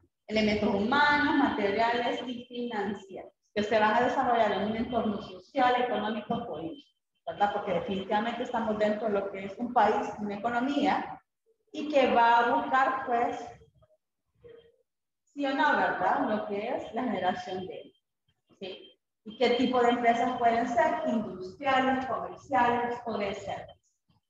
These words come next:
Empresa salvadoreña, vamos a ver. Diego, dígame usted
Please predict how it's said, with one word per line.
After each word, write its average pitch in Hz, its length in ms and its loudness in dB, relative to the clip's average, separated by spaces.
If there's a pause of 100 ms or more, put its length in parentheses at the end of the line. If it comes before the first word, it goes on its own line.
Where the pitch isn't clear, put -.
(480)
Empresa 285 380 4
salvadoreña, 233 880 6
vamos 202 300 0 (100)
a 190 40 -8
ver. 170 260 -6 (1200)
Diego, 196 720 6
dígame 262 340 4
usted 254 520 2